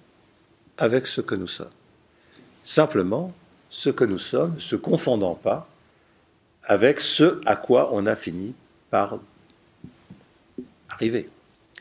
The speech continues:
Et ça veut dire qu'il y a dans ce que nous sommes des dimensions qui ne sont pas uniquement dans ce qui s'est réalisé.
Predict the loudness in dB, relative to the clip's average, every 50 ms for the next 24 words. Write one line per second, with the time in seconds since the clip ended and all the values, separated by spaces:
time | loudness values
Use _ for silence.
0 | -20 _ -20 _ _ _ -6 -6 -6 -4 -4 -2 -2 -2 -2 -2 -2 -2 -2 -2
1 | -4 -6 -2 0 0 0 0 0 -4 -4 -4 -6 -6 -6 -6 -6 -6 -6 -6 -4
2 | -2 -2 -2 -2 -4 -8 -12 _ _ _ _ _ _ _ _ _ _ _ _ _
3 | _ _ _ _ 0 0 0 0 2 0 0 0 0 0 -2 -2 0 0 -2 -2
4 | -2 -6 -8 -6 -4 -4 -2 0 2 2 2 2 -2 -4 -4 -2 2 4 4 4
5 | 4 4 2 0 0 0 -4 -8 -8 -6 -6 -2 0 0 2 4 4 4 4 2
6 | 0 -6 -6 -8 -8